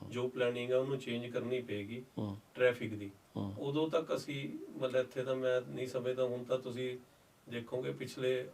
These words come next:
Speaker 2: ਅੱਠ ਦਸ ਵਰ੍ਹਿਆਂ ਤੋਂ ਕਿੱਦਾਂ ਕਾਰਪੋਰੇਸ਼ਨ 'ਚ ਲੜਾਈ ਹੋ ਰਹੀ ਹੈ,
Speaker 1: ਹੂੰ।
Speaker 2: ਕੀ ਸੜਕਾਂ ਦਾ ਬਦਹਾਲ ਹੋ ਗਿਆ
Speaker 1: ਹੂੰ।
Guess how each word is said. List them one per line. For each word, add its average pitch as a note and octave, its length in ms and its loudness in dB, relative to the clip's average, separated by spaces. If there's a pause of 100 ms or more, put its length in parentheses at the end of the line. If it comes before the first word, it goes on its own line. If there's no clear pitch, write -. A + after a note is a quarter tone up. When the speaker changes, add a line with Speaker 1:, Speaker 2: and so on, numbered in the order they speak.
(120)
Speaker 2:
ਅੱਠ A#2 80 -4
ਦਸ B2 280 0
ਵਰ੍ਹਿਆਂ B2 280 2
ਤੋਂ B2 240 -2 (520)
ਕਿੱਦਾਂ B2+ 300 4
ਕਾਰਪੋਰੇਸ਼ਨ B2 600 0
'ਚ B2 80 -4
ਲੜਾਈ A#2 400 0
ਹੋ A#2 100 0
ਰਹੀ A2+ 220 -4
ਹੈ, A2+ 120 -6 (100)
Speaker 1:
ਹੂੰ। G2+ 220 0 (200)
Speaker 2:
ਕੀ C#3 180 0
ਸੜਕਾਂ A#2+ 460 2
ਦਾ B2 120 4
ਬਦਹਾਲ A#2 520 0
ਹੋ A#2 100 0
ਗਿਆ G#2+ 260 -4 (120)
Speaker 1:
ਹੂੰ। G2+ 220 0